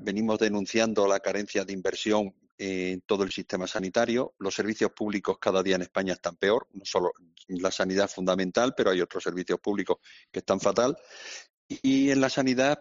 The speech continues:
lo primero es que el, el gobierno, los que legislan, en los planes generales o en los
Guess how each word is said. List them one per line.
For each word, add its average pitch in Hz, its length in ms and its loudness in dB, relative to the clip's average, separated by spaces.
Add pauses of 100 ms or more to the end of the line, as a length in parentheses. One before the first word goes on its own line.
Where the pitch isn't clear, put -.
lo 117 180 0
primero 120 440 2
es 123 180 -2
que 139 160 2
el, 120 220 0
el 98 680 -10
gobierno, 123 640 2
los 101 220 -2
que - 80 -4
legislan, 123 680 0
en 95 120 -6
los 90 160 -8
planes 107 280 0
generales 104 480 0
o 101 100 -2
en 90 60 -4
los 90 140 -2